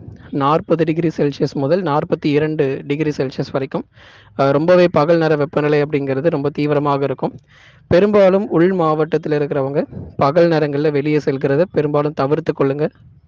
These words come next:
அடுத்தபடியாக கடலோர மாவட்டத்தில் இருக்கிறவங்களுக்கு நம்ம எச்சரிக்கை கொடுத்திருக்கிறோம்.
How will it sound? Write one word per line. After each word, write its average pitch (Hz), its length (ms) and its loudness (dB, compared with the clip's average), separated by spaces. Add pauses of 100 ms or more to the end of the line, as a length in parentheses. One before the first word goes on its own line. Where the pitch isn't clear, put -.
(880)
அடுத்தபடியாக 175 1040 2
கடலோர 180 440 4
மாவட்டத்தில் 151 540 0
இருக்கிறவங்களுக்கு 139 600 0
நம்ம 139 320 0
எச்சரிக்கை 139 440 -4
கொடுத்திருக்கிறோம். 143 600 0